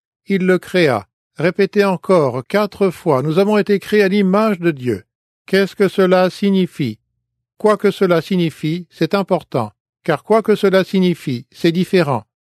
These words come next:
C'est ce qui identifie la différence entre nous et tout autre élément créé, même le meilleur des êtres créés, les animaux conscients.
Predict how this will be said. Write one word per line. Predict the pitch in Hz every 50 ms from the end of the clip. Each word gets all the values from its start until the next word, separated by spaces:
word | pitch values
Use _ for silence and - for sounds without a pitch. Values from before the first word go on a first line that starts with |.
| _ _ _ _
C'est | _ - 156
ce | - 208
qui | 202 - 202 190
identifie | 208 208 185 208 202 185 - 190 175 - - 196 214
la | 202 180 165
différence | 180 190 - 196 185 156 165 180 196 190 - 185
entre | 175 175 - 175 160
nous | 151 151 156 190 214 _ _ _ _ _ _ _ _
et | - 170
tout | 165 - 208 196 -
autre | 208 214 214 - -
élément | 196 175 180 180 180 180 190 190
créé, | 180 - - 170 156 135 120 110 107 _ _ _ _ _
même | 143 156 196 208 196
le | 185 180
meilleur | 175 180 190 185 190 190 175
des | 175 170 139 170
êtres | 175 175 - - 170
créés, | - - - 151 131 123 123 120 _ _ _ _ _ _ _
les | 175 147 147 143
animaux | 170 165 170 170 170 175 170
conscients. | - 170 170 160 - - 170 147 113